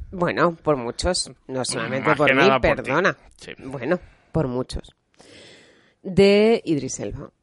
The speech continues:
Speaker 1: Entonces, una serie producida por Netflix, con ocho episodios de momento en la primera temporada. Se estrenó el quince de marzo. De prim-, <laughs> de momento, ¿de qué te ríes?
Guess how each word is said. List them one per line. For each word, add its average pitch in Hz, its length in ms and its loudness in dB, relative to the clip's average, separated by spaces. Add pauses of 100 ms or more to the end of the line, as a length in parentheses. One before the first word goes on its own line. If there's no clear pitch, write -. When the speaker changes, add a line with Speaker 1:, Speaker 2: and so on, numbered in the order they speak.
(240)
Speaker 1:
Entonces, 143 260 -6
una 156 200 -2
serie 156 240 0
producida 147 460 0
por 156 120 -4
Netflix, - 640 -6 (1600)
con 180 180 4
ocho 196 220 2
episodios 175 420 2
de 165 80 0
momento 143 280 0
en 170 40 4
la 151 100 2
primera 131 280 -4
temporada. 170 560 0 (420)
Se - 160 -4
estrenó 151 360 0
el 160 140 4
quince 214 400 -2
de 147 100 -2
marzo. 135 460 -8 (840)
De 170 140 0
prim-, 165 220 -2
<laughs> 170 40 -4
de 165 80 -2
momento, 208 400 4
¿de 196 120 2
qué 202 100 4
te 254 100 4
ríes? 135 400 -4